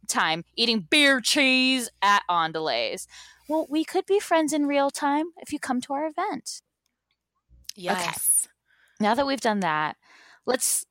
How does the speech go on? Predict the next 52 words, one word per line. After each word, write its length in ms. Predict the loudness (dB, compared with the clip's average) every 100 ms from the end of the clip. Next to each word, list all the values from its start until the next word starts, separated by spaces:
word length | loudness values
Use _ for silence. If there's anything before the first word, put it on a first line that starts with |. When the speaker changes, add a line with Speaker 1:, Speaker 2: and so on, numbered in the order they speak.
| _ _ -2
Speaker 1:
let's, 280 | -2 -2
we, 140 | -6 -12 -12 -6
there's 380 | 0 2 2
a, 80 | 2 2
a 100 | 0
few 400 | 0 0 2 2
things, 840 | 0 0 0 -2 -4 -4 -4 -6 _
a 60 | -8
few 200 | 0 2
many 380 | 4 2 0 -4
things 220 | -6 -2 4
on 80 | 4
Speaker 2:
There's 160 | 4
just 160 | 2 2
a 80 | 0
few 160 | 2
Speaker 1:
V 80 | 4
P 80 | 6
R 100 | 4
Speaker 2:
things. 100 | 2
Speaker 1:
we 60 | 2
Speaker 2:
It's 60 |
Speaker 1:
gotta 140 | 2 2
Speaker 2:
just, 120 | 0
Speaker 1:
talk 240 | -2 -4 -6
about. 100 | -8 -6 -2
Speaker 2:
it's 160 | 0
just 200 | 2 0
V 140 | 2 0
P 160 | 4
R 160 | 4 4
that 120 | 2
we 100 | 0
needed. 260 | -4 -6 -8 -10
We 160 | -10
just, 360 | -6 -4 -4 -8 -14 _
Beverly 300 | 2 4 2
Hills 220 | 2 0
and 100 | 0
Summer 200 | 0 0 0
House 220 | 0 0
are 40 | 0
done. 80 | 0 0 -2
Speaker 1:
Mm-hmm. 80 | -2
Except 280 | 0 0
that 140 | 2 2
I 120 | 2
wanna 220 | 2 0
comment, 540 | 2 2 2 2 0 -2 -12 -20 -20 _ _ _
Teddy's 360 | -4 0 0 0
Glam 300 | 2 2 0
Squad, 600 | -4 0 2 2 0